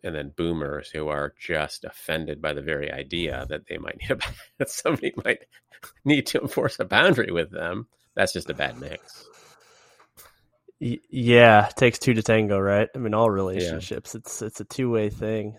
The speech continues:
Speaker 2: Um, yeah.
Speaker 1: Yeah, 'cause I would imagine there probably isn't, there probably is, you know, the first communication is not estrangement. There's probably some,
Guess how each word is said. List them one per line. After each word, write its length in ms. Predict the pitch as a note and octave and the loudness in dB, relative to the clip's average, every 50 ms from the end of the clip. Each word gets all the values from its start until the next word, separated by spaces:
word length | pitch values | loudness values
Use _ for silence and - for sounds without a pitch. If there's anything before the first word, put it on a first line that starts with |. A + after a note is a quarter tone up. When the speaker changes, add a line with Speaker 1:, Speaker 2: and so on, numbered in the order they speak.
| - - | -16 -12
Speaker 2:
Um, 500 | F2+ G#2 G2 G2 G2 F#2+ F#2+ G2 G#2+ - _ _ _ _ _ _ _ _ _ _ _ _ _ _ _ _ _ _ _ _ _ _ - | -10 -8 -6 -6 -6 -8 -8 -10 -14 -16 _ _ _ _ _ _ _ _ _ _ _ _ _ _ _ _ _ _ _ _ _ _ -12
yeah. 220 | - A2+ G#2+ G#2+ G#2+ - _ _ _ _ _ _ _ _ _ _ _ _ _ _ _ - - _ _ _ _ _ _ - - - - - - - - _ - | -8 -6 -6 -6 -8 -10 _ _ _ _ _ _ _ _ _ _ _ _ _ _ _ -20 -20 _ _ _ _ _ _ -20 -20 -20 -20 -20 -20 -20 -20 _ 2
Speaker 1:
Yeah, 200 | - A#2 F#2+ F#2 | 4 6 6 6
'cause 160 | G#2+ - G#2+ | 4 2 2
I 60 | G#2 G2+ | 2 4
would 140 | F#2+ F2 | 4 2
imagine 680 | E2+ D#2+ E2+ E2 E2 E2 D2+ E2 D#2 D2+ D2+ - - _ _ _ - - | 0 0 0 0 0 0 -2 -4 -6 -6 -8 -12 -14 _ _ _ -18 -10
there 160 | - D#2 D2 D2+ | -8 -6 -6 -8
probably 600 | - - - - F2+ E2+ D#2 D2 D2 D2+ E2 - - | -10 -10 -4 -2 -2 -2 -2 -4 -6 -8 -8 -8 -6
isn't, 460 | - D#2+ D2 D2+ D2+ E2+ - - - - _ _ _ | -8 -6 -6 -8 -10 -12 -12 -18 -20 -20 _ _ _
there 120 | - F#2 E2 | -6 -6 -2
probably 340 | - G#2+ G2+ D#2 D2+ E2 F2 | 2 2 2 2 0 -4 -6
is, 260 | E2 D2+ C#2+ - - - | -8 -10 -12 -14 -20 -18
you 100 | - F#2+ | -14 -12
know, 80 | E2 C#2 | -12 -12
the 100 | C2+ D2+ | -12 -14
first 380 | - - - F2 D#2 - - _ _ _ _ _ _ _ - - | -12 -6 -4 -4 -4 -4 -8 _ _ _ _ _ _ _ -20 -14
communication 520 | - F2+ D#2+ D2 - - D#2+ D#2 - D#2 | -10 -10 -10 -8 -6 -8 -8 -8 -8 -12
is 100 | C#2+ - | -14 -10
not 120 | D#2+ C#2+ C#2 | -10 -10 -10
estrangement. 520 | - - - D2+ C2+ C2 - - C#2 - | -10 -12 -12 -12 -12 -12 -12 -14 -14 -12
There's 140 | D#2+ D2+ - | -12 -14 -14
probably 300 | - - D#2 C#2+ C2+ C#2+ | -10 -10 -8 -8 -8 -10
some, 380 | - - - E2+ D2 D2 C#2 | -10 -6 -6 -4 -6 -6 -8